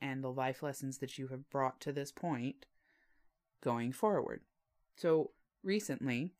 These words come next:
we've been learning a lot of compassion and temperance and patience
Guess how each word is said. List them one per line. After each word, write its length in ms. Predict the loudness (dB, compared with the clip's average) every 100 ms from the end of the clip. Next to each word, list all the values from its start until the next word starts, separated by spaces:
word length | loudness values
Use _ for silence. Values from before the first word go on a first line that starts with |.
| _ _ _
we've 240 | -2 -2 2
been 180 | 2 2
learning 280 | 2 2
a 100 | 2
lot 200 | 2 0
of 100 | -2
compassion 880 | -6 -6 -6 -4 -6 -6 -6 -4 -6 -10 _ _ _ _ _
and 200 | -2 -2
temperance 800 | -4 -10 -10 -8 -2 -2 -2 -6 -8 -16 -18 _ -4
and 240 | -4 -4 -8
patience 840 | -12 -6 -6 -4 -2 -2 -2 -4